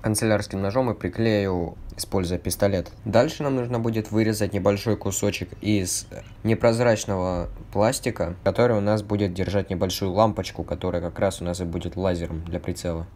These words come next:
Чтобы эта деталька выглядела симметрично, я отмерил половину диска, а потом отмерил полтора сантиметра от половины и длиной до серединки. Потом я вырезал эту детальку, и вот так вот она, короче, у меня выглядит.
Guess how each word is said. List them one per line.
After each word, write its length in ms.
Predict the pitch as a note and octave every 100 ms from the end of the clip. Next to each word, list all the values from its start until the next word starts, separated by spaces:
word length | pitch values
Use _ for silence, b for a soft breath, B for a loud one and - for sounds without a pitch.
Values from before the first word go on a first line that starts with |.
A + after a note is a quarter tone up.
| -
Чтобы 320 | - A#2 A2+
эта 180 | A2+ G#2+
деталька 440 | G#2+ B2 A2+ A2
выглядела 520 | G2+ A2 G2+ G2 F2+
симметрично, 680 | - G#2 F#2+ C#3 D#3 A2+ G#2+
я 220 | A2 A#2+
отмерил 420 | G#2+ A2+ A#2 G#2
половину 520 | F2 G#2+ A#2 A2+ F#2
диска, 480 | E2 A2 D#3 - G2 B B B
а 80 | -
потом 360 | - G2 C3+ C3
отмерил 580 | E2+ A#2 A#2+ G#2 F#2 E2+
полтора 420 | - A#2 A#2+ A#2+ G2+
сантиметра 640 | G2+ F#2 - A#2 B2+ F#2
от 320 | - A2+ - - -
половины 580 | F#2 F2+ B2 D#3+ D3+ D3 - B B - -
и 160 | C3 D3
длиной 600 | G#2+ G#2 G#2 G#2 G#2+ G2
до 440 | F2 F2 G#2 F#2+ A#1+
серединки. 680 | - F#2+ G2+ G#2 F#2 -
Потом 360 | - F2 C3+ C3+
я 120 | B2
вырезал 560 | A2+ B2 A2+ F#2 F#2 F2+
эту 180 | F2
детальку, 640 | F2 F2+ - C#3+ D#3 C#3+ B2+ -
и 120 | B2+
вот 200 | A#2+ G#2
так 200 | - G#2
вот 120 | F#2
она, 180 | F#2 G2+
короче, 340 | F#2+ F#2+ F#2 F2
у 40 |
меня 300 | F2 F#2 F2 -
выглядит. 500 | G#2 B2+ F#2+ F#2